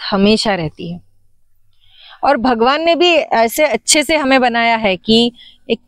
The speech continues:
पेट नामक हमें अवयव दिया है, जिसके वजह से हमें काम तो करना ही पड़ता है।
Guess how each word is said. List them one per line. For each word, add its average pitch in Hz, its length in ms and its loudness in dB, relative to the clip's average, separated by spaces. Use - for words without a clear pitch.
पेट 277 280 2
नामक 254 420 0
हमें 226 340 0
अवयव 208 400 2
दिया 190 280 0
है, 190 160 -2
जिसके 240 600 -2
वजह 202 280 0
से 269 140 -2
हमें 220 300 0
काम 196 260 -2
तो 233 140 -2
करना 190 360 -2
ही 196 140 0
पड़ता - 300 -6
है। - 180 -16